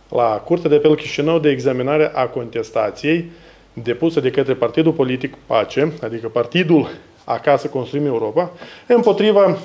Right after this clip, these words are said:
deciziei abuzive a Comisiei Electorale Centrale de a nu ne include în lista partidelor care pot să-și înainteze candidatul pentru alegerile din întâi noiembrie două mii douăzeci.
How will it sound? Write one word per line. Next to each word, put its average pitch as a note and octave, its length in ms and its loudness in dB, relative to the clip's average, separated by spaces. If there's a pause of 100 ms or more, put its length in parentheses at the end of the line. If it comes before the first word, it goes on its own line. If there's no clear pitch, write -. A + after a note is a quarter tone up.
(140)
deciziei D#3 420 2
abuzive C#3 760 0
a C3+ 240 2
Comisiei C#3 420 -4
Electorale B2+ 280 0
Centrale B2+ 420 0
de C#3+ 100 0
a - 20 4
nu F#3 100 0
ne F#3 160 0
include D3 580 -4 (340)
în G3 220 4
lista D#3 680 0
partidelor C#3+ 600 2
care C3+ 300 -2
pot E3+ 340 -2
să-și E3+ 320 -8
înainteze C3+ 760 -2 (440)
candidatul D3+ 760 2 (160)
pentru D3+ 640 0
alegerile C3+ 540 0
din C3 180 -6
întâi C#3 260 -6 (280)
noiembrie C#3 540 -2
două B2+ 240 0
mii C3 180 -6
douăzeci. A#2 460 -4